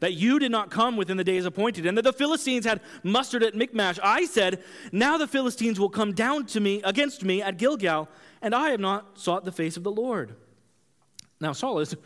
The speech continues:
really good at playing the blame game here. Let's break down each one of his excuses as a way of application for ourselves. His first excuse was this: "When I saw that the people were scattering from me."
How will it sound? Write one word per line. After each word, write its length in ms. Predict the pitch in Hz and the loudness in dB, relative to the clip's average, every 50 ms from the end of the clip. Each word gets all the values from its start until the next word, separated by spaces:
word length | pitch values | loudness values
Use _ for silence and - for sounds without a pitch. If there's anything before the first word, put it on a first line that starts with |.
| - - - | -20 -18 -12
really 480 | - 135 139 165 180 180 180 156 147 135 | -8 -6 -4 -2 -2 -2 -2 -2 -2 -2
good 320 | 127 139 131 117 107 98 | -2 -2 -2 -4 -4 -8
at 460 | 117 - 139 127 123 - - - _ | -6 -4 -4 -4 -4 -6 -12 -20 _
playing 280 | - 175 165 151 143 143 | -6 -4 -2 -2 -2 -2
the 80 | 143 139 | -4 -4
blame 300 | 123 147 143 139 139 131 | -2 -2 -4 -4 -4 -4
game 320 | 123 123 127 120 113 107 | -4 -6 -6 -6 -8 -8
here. 260 | 107 135 123 107 98 - - - - - | -6 -6 -6 -6 -8 -12 -18 -20 -6 -2
Let's 200 | - 208 240 - | 0 0 0 2
break 280 | 185 233 220 220 170 170 | 2 2 2 2 0 0
down 340 | 185 180 175 175 170 170 175 | 0 0 2 0 -2 -4 -6
each 260 | - 190 190 - - | -6 -6 -4 -4 -2
one 180 | 170 170 170 165 | -2 -2 -2 -2
of 60 | 160 | -2
his 160 | 151 165 147 | -2 -4 -4
excuses 580 | 143 135 - - - 156 139 - 143 139 131 135 | -4 -6 -8 -6 -6 -6 -4 -4 -4 -4 -4 -6
as 200 | 147 - 151 143 | -4 -4 -4 -2
a 60 | 147 143 | -2 -2
way 160 | 143 147 147 | -2 -2 0
of 80 | 139 | 0
application 720 | 143 139 131 139 135 - - 135 123 - - 120 113 110 107 - - - - _ | -2 -4 -4 -6 -8 -6 -6 -6 -4 -6 -6 -6 -6 -8 -10 -12 -16 -20 -14 _
for 180 | - 135 127 120 | -2 -2 0 0
ourselves. 600 | 117 110 - 131 117 107 101 92 - - - - _ _ _ _ _ _ _ _ - - - | -2 -4 -4 -4 -4 -4 -6 -10 -16 -18 -20 -20 _ _ _ _ _ _ _ _ -20 -10 -2
His 180 | - 220 226 | 0 0 0
first 300 | - - 269 294 302 294 | 2 0 0 0 0 -2
excuse 420 | 254 - - - - 214 208 202 - | -6 -6 -6 -4 -2 -2 -2 0 -2
was 140 | 175 151 139 | -4 -2 -2
this: 420 | 143 120 107 - - - - - - _ _ _ _ _ _ - - - - 175 | -2 -2 -4 -6 -10 -12 -12 -14 -18 _ _ _ _ _ _ -20 -20 -20 -12 -4
"When 160 | 139 156 165 180 | -2 0 2 2
I 240 | 208 240 269 302 | 2 2 2 0
saw 360 | 294 - - 247 247 233 214 214 | -2 0 0 2 2 2 2 2
that 140 | 208 220 | 0 0
the 80 | 208 196 | -2 -2
people 440 | 170 202 214 175 202 196 196 190 175 | 0 -2 0 2 2 2 2 2 0
were 340 | 170 185 185 190 190 185 185 | 0 0 0 0 -2 -2 -4
scattering 920 | - - - - - - - 185 190 208 202 190 180 175 170 165 160 156 | -6 -6 -6 -6 -4 -2 0 0 2 0 0 0 -2 -2 -2 -4 -4 -6
from 380 | - - - 175 165 156 147 147 | -4 -2 -2 -2 0 0 -2 -2
me." 460 | 151 151 135 120 104 95 92 - | -2 -2 -4 -6 -8 -10 -14 -18